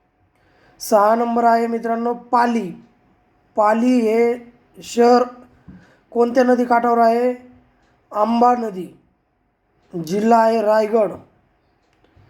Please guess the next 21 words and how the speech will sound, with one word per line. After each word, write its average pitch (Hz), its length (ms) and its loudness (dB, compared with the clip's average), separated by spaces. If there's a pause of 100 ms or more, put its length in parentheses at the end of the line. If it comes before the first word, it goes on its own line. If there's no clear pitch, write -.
(600)
त्याच्यानंतर 233 480 0
आहे 226 240 4
रोहा. 220 480 2
रोहा 214 400 -2
हे 247 220 0
शहर 247 380 -4
कोकणातील 233 760 -10
महत्त्वाचे 226 400 -2
शहर 226 180 -2
आहे. 233 460 0 (280)
कोणत्या 247 300 2
नदी 254 180 2
काठावर 226 360 0
आहे? 180 160 -2
कुंडलिका. 233 720 0 (1160)
जिल्हा 220 300 2
आहे 233 180 0
रत्नागिरी. 226 640 -6 (1500)
त्याच्यानंतर 226 440 0
आहे 233 180 4
पोलादपूर. 240 760 0